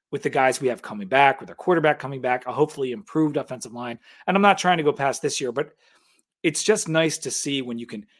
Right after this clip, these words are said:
you can put those conference stats together and you can see that improvement and that hope for the future. It's very encouraging. Seven of fifteen on third down for us. So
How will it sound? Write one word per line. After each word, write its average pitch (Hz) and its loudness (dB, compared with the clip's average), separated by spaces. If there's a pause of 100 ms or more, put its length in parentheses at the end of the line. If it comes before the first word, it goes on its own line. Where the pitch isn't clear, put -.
(180)
you 135 -14
can - -12
put - -2
those 147 0
conference 139 -6
stats 120 -6
together 98 -14 (600)
and 131 -6
you 117 -8
can 127 -10
see 156 -4
that 123 -2
improvement 104 -6
and 120 -8
that 104 -10
hope - -4
for - -18
the 95 -18
future. 98 -14 (260)
It's 127 -4
very 120 -2
encouraging. 90 -14 (800)
Seven 180 2
of 135 -6
fifteen 147 -2
on 120 -8
third 143 -2
down 117 -2 (380)
for 135 -4
us. 117 -2
So 127 -2